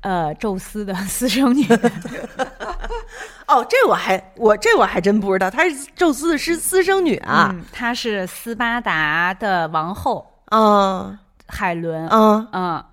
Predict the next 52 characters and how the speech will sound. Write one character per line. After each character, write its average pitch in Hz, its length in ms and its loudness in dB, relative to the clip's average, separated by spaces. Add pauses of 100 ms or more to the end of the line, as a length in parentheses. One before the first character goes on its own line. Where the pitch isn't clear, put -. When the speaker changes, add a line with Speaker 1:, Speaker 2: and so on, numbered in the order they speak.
(380)
Speaker 1:
海 196 320 -2
伦 233 300 -4
为 370 260 -2
什 202 180 -8
么 247 160 -2
会 320 140 -6
被 285 320 -6 (220)
誉 294 260 -2
为 196 340 -2
是 247 240 -6
希 285 300 -10
腊 285 220 -2
最 285 200 -6
美 214 300 -2
的 214 140 -6
女 240 340 -4
人 170 260 -8
呢？ 254 220 -2
Speaker 2:
嗯。 269 420 -4 (960)
Speaker 1:
那 196 340 -4
又 196 240 -2
要 180 260 -4
从 170 360 -8
咱 175 180 -6
们 180 200 -4
的 160 300 -6 (420)
色 220 340 0
欲 202 260 -2
之 180 220 -8
王 165 400 -2
宙 190 260 -2
斯 202 580 -8
开 190 200 -6
始 180 260 -6 (180)
讲 214 260 -4
了， - 100 -6 (120)
<laughs> - 40 -16
又 262 180 2
有 175 140 -2
他 180 180 -2
的 175 120 -6
事 - 100 -12
儿 - 160 -12
了。 - 80 -14
Speaker 2:
啊， 202 60 -2
又 359 180 6
有 311 80 6
他 226 200 4
的 214 120 4
事 220 80 2
儿 185 100 6
了。 156 280 2